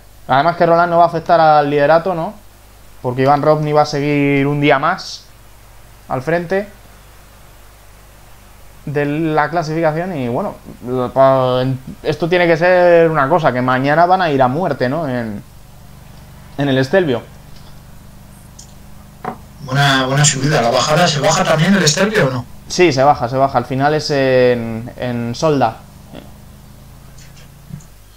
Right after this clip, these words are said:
Speaker 2: Pues bien, bien. A ver si hay caídas ahí, a ver qué, qué tal.
Speaker 1: Sí, ahí va a haber, ahí va a haber jaleo. Y tenemos ahí a Pierre Roland que, buah, dos cuarenta, va. Y el pelotón que va a ser de ciento diez ciclistas.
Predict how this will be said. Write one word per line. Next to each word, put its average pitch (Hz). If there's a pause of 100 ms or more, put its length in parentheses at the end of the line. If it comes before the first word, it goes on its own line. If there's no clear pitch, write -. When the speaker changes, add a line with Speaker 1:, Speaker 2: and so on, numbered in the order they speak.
(340)
Speaker 2:
Pues 127
bien, 135
bien. 139
A 117
ver 147
si 147
hay 143
caídas 135
ahí, 143
a 127
ver 135
qué, 143
qué 131
tal. 117 (420)
Speaker 1:
Sí, 160
ahí 143
va 160
a -
haber, 131
ahí 135
va 151
a -
haber 139
jaleo. 151 (960)
Y 117
tenemos 139
ahí 143
a 131
Pierre 143
Roland 147
que, 131
buah, 120
dos 123
cuarenta, 139
va. 123 (260)
Y 127
el 127
pelotón 147
que 135
va 135
a 135
ser 147
de 135
ciento 156
diez 151
ciclistas. 147